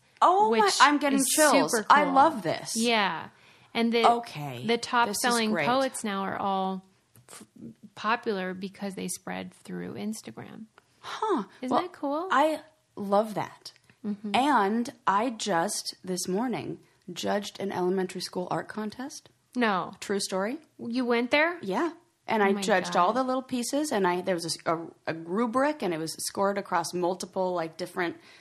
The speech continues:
Speaker 2: Oh my
Speaker 1: uh, like,
Speaker 2: God.
Speaker 1: creativity and, um,
Speaker 2: Who asked you to do this?
Speaker 1: uh, our friend
Speaker 2: Kelly?
Speaker 1: Mariana,
Speaker 2: Oh, Mariana.
Speaker 1: uh, volunteered me, and I was honored to do it. And there were mul-, pe-, a few different judges. Like, I wasn't the only one. Um,
Speaker 2: Yeah.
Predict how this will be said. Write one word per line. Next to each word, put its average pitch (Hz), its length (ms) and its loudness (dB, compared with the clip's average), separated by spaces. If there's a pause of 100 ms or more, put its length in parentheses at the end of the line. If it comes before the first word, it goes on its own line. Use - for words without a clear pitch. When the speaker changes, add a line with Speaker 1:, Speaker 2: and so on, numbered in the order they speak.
(140)
Speaker 2:
Oh 311 60 -8
my 339 240 -2
Speaker 1:
uh, 175 60 -4
like, 247 220 -2
Speaker 2:
God. 349 220 -6
Speaker 1:
creativity 226 840 -2
and, 147 460 -2
um, 135 280 -6
Speaker 2:
Who 285 120 -4
asked 320 340 -4
you 262 60 -6
to 269 100 -12
do 285 220 -12
this? 190 280 -8
Speaker 1:
uh, 170 360 2 (320)
our 180 180 2
friend 208 300 0
Speaker 2:
Kelly? 202 120 2
Speaker 1:
Mariana, 254 460 2
Speaker 2:
Oh, 240 120 0
Mariana. 208 240 -6 (460)
Speaker 1:
uh, - 20 -12 (100)
volunteered 185 580 -2
me, 202 200 -2
and 185 140 -4
I 185 140 0
was 180 220 -6 (160)
honored 170 400 2
to 208 80 -12
do 262 160 0
it. 196 200 0 (360)
And 180 240 4
there 240 80 6
were 185 120 2
mul-, 175 280 2 (160)
pe-, - 160 -2 (140)
a - 60 -8
few 196 280 -4
different - 400 -2
judges. - 400 -6
Like, - 240 -10
I 165 80 -2
wasn't 151 260 -2
the 147 40 -2
only 147 180 -4
one. 151 360 -2 (280)
Um, 151 320 2
Speaker 2:
Yeah. 185 340 -6